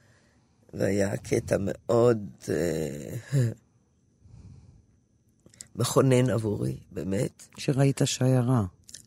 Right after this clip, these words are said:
Speaker 1: לפני השיירה. ב-, השיירה של, של הפליטים, זה מופיע בסרט, זה נכון, לקחו אותנו ליריחו ובדרך.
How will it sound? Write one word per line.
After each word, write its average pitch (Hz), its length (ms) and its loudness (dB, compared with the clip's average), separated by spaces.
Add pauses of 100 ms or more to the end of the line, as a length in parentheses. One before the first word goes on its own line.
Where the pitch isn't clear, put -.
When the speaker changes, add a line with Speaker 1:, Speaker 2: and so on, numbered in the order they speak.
Speaker 1:
לפני 139 320 -4
השיירה. - 560 -6 (680)
ב-, 107 1200 -6 (2000)
השיירה 139 720 6 (140)
של, - 380 -4
של 104 200 2
הפליטים, 143 640 2
זה 139 140 0
מופיע 120 280 0
בסרט, 120 380 2
זה 110 100 -4
נכון, 117 380 -2
לקחו 117 260 -4
אותנו 110 300 0
ליריחו 110 500 0
ובדרך. 110 640 2